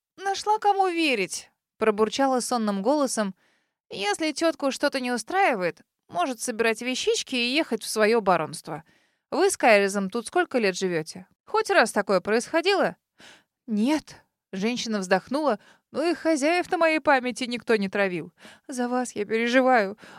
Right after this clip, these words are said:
Вдруг это убийца решил довершить начатое?» «Тогда этот мертвый дух ко мне и заявился бы».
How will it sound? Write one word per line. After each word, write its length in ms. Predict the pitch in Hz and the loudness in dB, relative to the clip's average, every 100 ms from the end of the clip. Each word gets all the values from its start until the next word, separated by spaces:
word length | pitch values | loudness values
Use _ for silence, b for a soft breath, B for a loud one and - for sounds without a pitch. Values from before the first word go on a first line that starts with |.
| - | -10
Вдруг 360 | 247 302 349 | -4 -4 -2
это 180 | 226 233 | -4 -4
убийца 480 | 262 233 254 220 208 | -6 -6 -8 -4 -4
решил 360 | 220 - 233 | -2 -4 -4
довершить 520 | 196 214 233 - 247 208 | -2 0 0 -2 -4 0
начатое?» 580 | 220 214 220 - 160 - _ _ _ _ _ _ - | 0 0 -4 -10 -12 -14 _ _ _ _ _ _ -6
«Тогда 440 | 180 180 220 247 | -4 0 2 2
этот 320 | 226 220 220 | -2 -4 -6
мертвый 440 | 220 240 233 214 202 | -2 -2 0 0 2
дух 300 | 262 349 - | 2 -2 -2
ко 140 | 196 | 0
мне 300 | 185 233 302 | 2 0 -2
и 40 | 214 | -2
заявился 560 | 160 160 202 277 330 | -4 -4 -4 -4 -4
бы». 240 | 294 320 | 0 -2